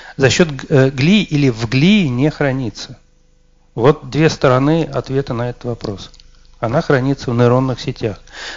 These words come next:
Нейронная сеть — это уникальная вещь, которая, э, изобретение, э, которое сделала природа. Это возможность, э,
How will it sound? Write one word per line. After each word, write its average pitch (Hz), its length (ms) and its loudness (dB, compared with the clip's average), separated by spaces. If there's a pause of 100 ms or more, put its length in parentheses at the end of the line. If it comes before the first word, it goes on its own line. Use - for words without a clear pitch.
Нейронная 165 440 6
сеть — 185 320 2
это 139 200 2
уникальная 131 640 4
вещь, 147 400 2
которая, 135 560 4 (140)
э, 110 320 0 (500)
изобретение, 131 1040 2
э, 113 340 -2
которое 143 360 4
сделала 135 460 4
природа. 123 500 2
Это 104 220 -2
возможность, 127 760 4 (500)
э, 120 400 4